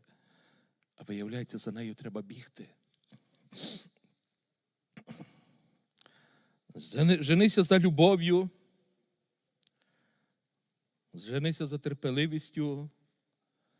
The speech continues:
женися за лагідністю. Да, завжди тобі диявол підкаже: «Знаєш,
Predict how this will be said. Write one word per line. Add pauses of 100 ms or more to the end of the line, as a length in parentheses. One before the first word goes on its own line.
(600)
женися
за (680)
лагідністю. (1400)
Да,
завжди
тобі
диявол
підкаже:
«Знаєш,